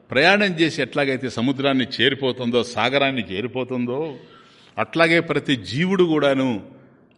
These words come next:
అమ్మవారిని గనక ఆశ్రయించినట్లయితే, అమ్మవారిని ఎట్లా ఆశ్రయించాలి?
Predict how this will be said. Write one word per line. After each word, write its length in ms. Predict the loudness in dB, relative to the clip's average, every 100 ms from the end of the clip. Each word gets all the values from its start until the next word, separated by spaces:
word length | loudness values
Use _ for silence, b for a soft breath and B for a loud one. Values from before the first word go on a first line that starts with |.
| _ -4
అమ్మవారిని 520 | 0 4 4 4 2
గనక 240 | 0 0
ఆశ్రయించినట్లయితే, 1500 | 0 -2 -2 2 2 2 -2 -6 -6 -8 -2 2 2 0 -8 B B -6
అమ్మవారిని 540 | -2 4 4 4 0
ఎట్లా 280 | -2 0 0
ఆశ్రయించాలి? 1080 | 0 -2 -4 -2 -4 -4 -2 -2 -2 -4